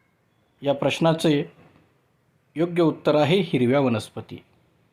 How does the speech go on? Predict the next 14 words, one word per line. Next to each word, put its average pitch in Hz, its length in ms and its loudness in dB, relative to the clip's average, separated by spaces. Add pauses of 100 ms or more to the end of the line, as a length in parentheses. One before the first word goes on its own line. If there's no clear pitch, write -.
(600)
पॉलिश 202 300 0
केलेल्या 208 380 4
धान्यांमधील 170 680 2
कोणते 160 400 0
जीवनसत्व 151 640 2
नष्ट 131 340 0
झाले 110 300 0
आहे? 107 360 -4 (380)
ब, 127 140 -4 (600)
क, - 80 -2 (600)
ई 156 300 0 (220)
यापैकी 120 580 -2
काही 107 320 -4
नाही. 104 320 -10